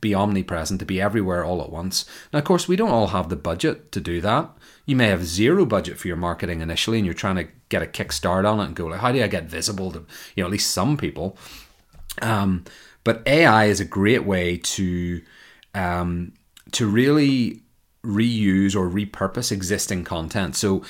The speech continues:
an example I give, and it can be done, done multiple ways, but what you could do is you could create a video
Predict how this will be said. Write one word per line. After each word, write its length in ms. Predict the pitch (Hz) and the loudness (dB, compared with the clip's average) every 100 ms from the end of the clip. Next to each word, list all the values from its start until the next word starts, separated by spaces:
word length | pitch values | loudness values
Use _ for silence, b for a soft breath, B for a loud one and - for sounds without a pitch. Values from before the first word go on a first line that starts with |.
| B B | B B
an 80 | |
example 420 | 117 139 156 147 98 | 2 6 6 6 4
I 160 | 95 | 4
give, 240 | 95 101 87 | 2 2 2
and 80 | |
it 80 | 87 | -2
can 100 | 147 | 0
be 120 | 175 | 2
done, 460 | 190 - 185 160 135 | 0 0 0 2 2
done 200 | 170 156 | 2 4
multiple 380 | 135 101 87 85 | 4 2 -2 -2
ways, 340 | 80 80 - B B - | -2 -2 -6 B B 0
but 80 | |
what 160 | 175 185 | 4 6
you 60 | 147 | 4
could 160 | 123 | 2
do 100 | 110 | 4
is 140 | 98 110 | 2 2
you 80 | |
could 140 | 156 160 | -2 0
create 260 | 180 165 | 4 6
a 40 | 147 | 4
video 640 | 107 98 98 98 98 98 | 2 4 4 4 4 4